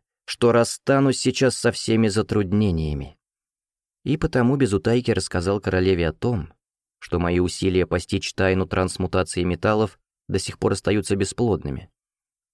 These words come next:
что не выгоды принесли они мне, а разорение.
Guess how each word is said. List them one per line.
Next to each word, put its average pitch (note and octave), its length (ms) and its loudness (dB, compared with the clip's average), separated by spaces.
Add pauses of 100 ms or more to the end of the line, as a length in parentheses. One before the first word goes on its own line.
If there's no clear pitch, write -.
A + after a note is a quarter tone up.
что - 240 -2
не F2+ 180 0
выгоды B2 480 2
принесли A2+ 540 0
они G2+ 200 2
мне, G2 300 0 (280)
а G2+ 100 -2
разорение. D#2+ 920 -4